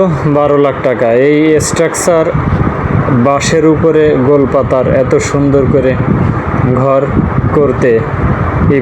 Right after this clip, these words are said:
প্রায় ছয় লাখ, সাড়ে ছয় লাখ টাকা এখানেই খরচ হয়ে গেছে। এটা শুরুতে, এখন তো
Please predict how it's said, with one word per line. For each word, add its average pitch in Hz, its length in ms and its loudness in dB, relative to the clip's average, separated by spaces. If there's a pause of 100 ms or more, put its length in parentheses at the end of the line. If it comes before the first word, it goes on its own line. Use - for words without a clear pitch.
প্রায় 131 280 0
ছয় 131 320 0
লাখ, 127 120 0 (120)
সাড়ে 123 220 0
ছয় 131 240 2
লাখ 127 160 0 (120)
টাকা 127 240 0 (720)
এখানেই 127 420 -2 (640)
খরচ 127 360 0
হয়ে 120 140 2
গেছে। 117 260 -2 (720)
এটা 139 200 0 (680)
শুরুতে, 143 380 2
এখন 147 280 0 (100)
তো 165 40 0